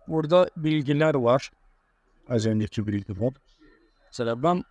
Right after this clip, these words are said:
buranın daha şey değil de yeşil renkte olmasını istiyorum. Bir de dükkanın şeyiyle uyumlu olsun. Ve burada saatin, çalışma saatleri yazıyor.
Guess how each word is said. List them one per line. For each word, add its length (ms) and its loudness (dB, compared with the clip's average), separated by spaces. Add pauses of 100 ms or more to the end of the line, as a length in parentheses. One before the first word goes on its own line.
(200)
buranın 540 0
daha 360 2 (520)
şey 300 0
değil 260 0
de 60 0
yeşil 580 0
renkte 320 -2
olmasını 480 -2
istiyorum. 380 -2
Bir 120 -2
de 120 0 (420)
dükkanın 480 0
şeyiyle 400 0
uyumlu 520 -2
olsun. 460 -2 (720)
Ve 80 0 (380)
burada 280 0
saatin, 600 0
çalışma 460 -2
saatleri 540 -2
yazıyor. 680 -4